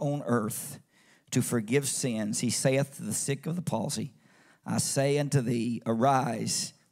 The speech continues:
and take up thy bed and go thy way into thine house.' And immediately he arose, took up the bed, and went forth before them all, insomuch that they were all amazed and glorified God, saying, 'We never saw it on this fashion.'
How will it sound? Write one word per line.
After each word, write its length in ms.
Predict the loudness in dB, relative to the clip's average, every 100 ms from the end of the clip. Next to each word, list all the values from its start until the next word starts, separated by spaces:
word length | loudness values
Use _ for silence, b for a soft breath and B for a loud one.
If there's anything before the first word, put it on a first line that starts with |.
| -4
and 180 | -4
take 280 | 0 0 2
up 240 | -2 -2 -4
thy 200 | -2 -2
bed 380 | 0 -2 -2
and 180 | -2 -4
go 240 | 2 2 4
thy 220 | 2 2
way 300 | 2 0 0
into 260 | -2 -2
thine 300 | -2 0 -2
house.' 580 | -4 -8 -10 -6 -6 -6 -10 b b b b b
And 140 | -2
immediately 680 | 0 2 4 4 4 2 0
he 160 | 2 0
arose, 600 | 2 4 4 4 0 -4
took 180 | 0
up 180 | 0 0
the 80 | -2
bed, 360 | 0 2 2 0
and 80 |
went 160 | -6 -4
forth 400 | 2 4 2 -4
before 260 | -4 2 2
them 140 | 4
all, 420 | 4 4 2 -2 B B B B
insomuch 600 | 0 2 4 4 4 2
that 160 | 4
they 100 | 6
were 140 | 6 6
all 340 | 6 6 6
amazed 560 | 4 4 4 4 2 2
and 160 | 0
glorified 800 | 4 4 4 2 2 2 2 0
God, 340 | 0 0 0
saying, 300 | 0 0 0
'We 100 | 0
never 360 | 2 2 2 0
saw 340 | 0 0 0
it 240 | -2 -8 -16 b b b b b 0
on 140 | 2
this 180 | 2 0
fashion.' 520 | -2 -4 -2 -4 -6